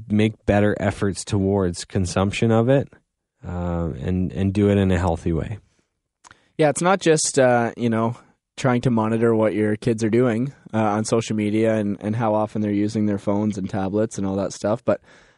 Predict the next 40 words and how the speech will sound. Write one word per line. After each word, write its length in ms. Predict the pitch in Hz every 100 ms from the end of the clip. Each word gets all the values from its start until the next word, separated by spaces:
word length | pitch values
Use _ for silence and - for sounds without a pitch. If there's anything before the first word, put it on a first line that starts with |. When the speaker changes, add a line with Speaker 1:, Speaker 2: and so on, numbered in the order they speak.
| _
Speaker 2:
um, 360 | 107 107 104 -
it's 160 | 117
important 300 | 135 143 143
to 60 | 120
realize 380 | 120 120 120 117
that, 240 | 113 107 - _ - - -
that, 240 | 107 107 - -
uh, 140 | 104 101
you 120 | 104
know, 100 | 107
they're, 360 | 113 123 131 120 - - _ _ _ _ _ _
you 120 | 110 104
know, 280 | 95 113 127 -
you're 180 | 131
their 140 | 135 123
role 220 | 117 123
model, 320 | 113 95 90
right? 340 | 92 113 147 -
They're, 220 | 120 120
they're 200 | 110 123
Speaker 1:
Mm-hmm. 40 | 127
Speaker 2:
gonna 120 | 131
do 180 | 113 120
what 140 | 117 101
you 180 | 123
do. 180 | 107 104
And 80 | 117
if 140 | 107
you're 100 | 120
spending 440 | 127 - 120 117 113 _ _ _ -
all 160 | 123
your 160 | 127 127
time 400 | 131 113 123 123
on 100 | 110
your 120 | 107
iPad 560 | 107 113 120 110 113 117
or 160 | 104 104
on 100 | 107
your 80 | 98
phone, 440 | 113 110 113